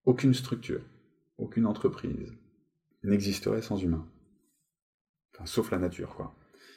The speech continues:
Mais je veux dire, euh, une entreprise, même avec des machines, elle ne fonctionne pas si à un moment donné, il n'y a pas d'humains, euh, qui sont là pour la... s'il y a un bug, s'il y a quoi que ce soit. Euh, pour l'instant, peut-être un jour, ça s'auto-réparera, mais à un moment donné, je pense qu'il y aura quand même, il y a quelqu'un qui l'a conçu. Donc, euh,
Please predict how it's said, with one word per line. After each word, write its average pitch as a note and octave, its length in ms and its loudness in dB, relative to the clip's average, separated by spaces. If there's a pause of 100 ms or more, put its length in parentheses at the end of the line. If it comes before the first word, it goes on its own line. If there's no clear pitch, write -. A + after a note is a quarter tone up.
(100)
Mais F2+ 100 0
je E2+ 100 2
veux E2+ 80 4
dire, A#2 260 2 (420)
euh, - 540 -4
une F#2+ 120 -2
entreprise, G2+ 440 2
même G#2+ 140 4
avec F2+ 120 2
des E2 80 -2
machines, A#2 460 0 (520)
elle F2+ 120 -4
ne F2+ 80 -2
fonctionne F2 400 -6
pas A2+ 100 0
si - 160 -6
à F#2 60 -4
un - 20 -2
moment F2 200 0
donné, F2+ 180 0
il - 20 -2
n'y G#2 60 -2
a - 40 -2
pas F2+ 120 0
d'humains, F#2+ 560 -2
euh, F2+ 140 -12
qui - 100 -18
sont - 180 -8
là F#2+ 120 0
pour - 180 -6
la... F2 920 0
s'il E2+ 220 -6
y - 20 0
a E2 40 0
un D#2+ 140 4
bug, A2 340 10
s'il - 160 -2
y - 20 6
a E2 40 6
quoi E2 140 0
que - 60 -8
ce F2 120 -6
soit. G#2+ 380 2
Euh, F2+ 60 -4 (120)
pour F#2+ 120 2
l'instant, G2+ 280 0
peut-être F#2+ 260 -2
un G2+ 80 -6
jour, G#2 180 0
ça - 260 -10
s'auto-réparera, G#2 720 8
mais A#2+ 180 8
à A2 80 10
un - 20 8
moment A#2 220 6
donné, C3 180 6
je D3 80 -2
pense C3+ 180 0
qu'il C3 60 0
y A#2+ 40 6
aura A2 100 6
quand A#2+ 100 2
même, B2+ 140 6
il A#2 40 4
y A2 40 8
a - 20 4
quelqu'un A2+ 260 2
qui B2 100 -2
l'a A#2 140 4
conçu. B2 440 0
Donc, E2 260 -6
euh, F#2 340 2